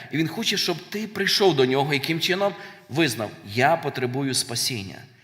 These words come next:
Ісус Спаситель, і я приймаю Його спасіння».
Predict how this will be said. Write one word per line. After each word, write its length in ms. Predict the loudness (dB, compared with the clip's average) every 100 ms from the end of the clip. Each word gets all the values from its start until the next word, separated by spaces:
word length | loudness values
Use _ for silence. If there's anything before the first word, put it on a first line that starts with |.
| _ -20 _ _ 0
Ісус 760 | 4 6 6 6 4 2 0
Спаситель, 680 | -2 0 2 4 4 2 -2 -6 -2
і 100 | 2
я 120 | 2
приймаю 600 | 4 0 4 4 4 2
Його 240 | 2 0
спасіння». 640 | -2 -2 -2 -2 -4 -10